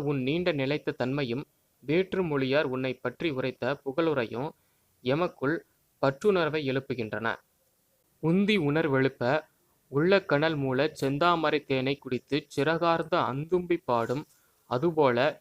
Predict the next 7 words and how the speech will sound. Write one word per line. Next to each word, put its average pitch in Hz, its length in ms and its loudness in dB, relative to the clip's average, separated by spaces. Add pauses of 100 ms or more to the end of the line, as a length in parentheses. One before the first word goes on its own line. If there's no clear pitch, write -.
யாம்பாடி 165 720 2 (300)
முந்துற்றோம் 170 680 0
யாண்டும் 120 480 -2 (300)
முழங்க 170 600 0
தனித்தமிழே. 117 640 -4 (560)
எம் 147 340 -2 (100)
தனித்தமிழே, 151 720 0